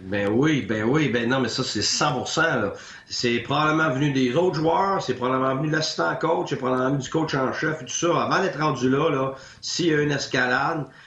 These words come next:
dis-toi qu'il y a quelqu'un qui réagit avant, là. Tu sais, un, un, un joueur ne réagit jamais, euh, dans un espace isolé, dans des circonstances isolées, dans un sport d'équipe. Fait que, euh, c'est sûr, sûr, sûr qu'il s'est fait dire, il s'est fait avertir, c'est, ben, « Calme-toi », puis blablabla.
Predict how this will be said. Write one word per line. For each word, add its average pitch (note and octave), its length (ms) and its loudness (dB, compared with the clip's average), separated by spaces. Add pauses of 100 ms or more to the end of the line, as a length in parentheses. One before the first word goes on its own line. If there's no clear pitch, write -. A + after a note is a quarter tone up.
(180)
dis-toi C3 300 -2
qu'il C#3+ 120 -2
y - 20 -2
a - 40 -6
quelqu'un C3 240 0
qui A2+ 160 -2
réagit A2+ 440 -2
avant, A#2+ 340 -2
là. G2+ 200 -2
Tu C#3+ 140 -2
sais, B2+ 60 -4
un, G#2 360 -4
un, A2+ 200 -2 (100)
un B2 200 2
joueur D3 580 0
ne B2+ 120 2
réagit A#2 640 0
jamais, C3+ 600 -2 (400)
euh, G2 560 0
dans G#2+ 300 -2
un A2 100 0
espace B2+ 460 -2
isolé, A2+ 420 0
dans A2+ 120 -2
des G#2+ 100 -4
circonstances A2+ 640 -6
isolées, G#2+ 360 0
dans G2+ 200 -2
un G2+ 40 -2
sport G#2 280 -2
d'équipe. A#2 360 0 (460)
Fait A#2 160 0
que, A2+ 100 -4
euh, G#2 340 0
c'est - 180 -6
sûr, F3 200 2
sûr, D#3 220 0
sûr E3 300 2
qu'il B2 340 0
s'est A#2+ 140 -2
fait B2 180 -2
dire, C3+ 320 0
il E3+ 140 0
s'est A2+ 160 -2
fait - 200 -2
avertir, A#2+ 540 -2
c'est, - 100 -6
ben, « A2 140 -2
Calme-toi », C#3 640 0
puis B2 60 2
blablabla. A#2 1000 -2